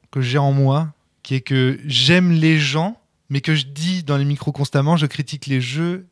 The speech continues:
et pas les, pas les gens. Et en fait, je me rends compte que j'ai beaucoup plus d'affection finalement pour les gens que, que je le pensais. Enfin,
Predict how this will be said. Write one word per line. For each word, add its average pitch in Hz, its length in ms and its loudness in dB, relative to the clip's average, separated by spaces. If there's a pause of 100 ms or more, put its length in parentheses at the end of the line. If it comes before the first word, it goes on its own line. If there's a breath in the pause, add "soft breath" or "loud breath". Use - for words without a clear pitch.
(100)
et 139 100 -8
pas 147 160 -4
les, 127 400 -2
pas 135 140 -6
les 123 160 -2
gens. 110 260 -8 (580 soft breath)
Et 139 60 0
en 139 60 2
fait, - 280 -2
je 139 80 -4
me 143 80 2
rends 143 160 2
compte 202 320 -4
que 135 220 -2
j'ai 123 100 -2
beaucoup 196 260 -4
plus 180 240 -6
d'affection 165 680 -4
finalement 139 480 -4
pour 127 240 -6
les 127 260 -2
gens 160 480 -4 (100)
que, 120 640 -4 (680 loud breath)
que 139 140 -4
je 120 180 -6
le 143 80 2
pensais. 160 340 0
Enfin, 135 560 0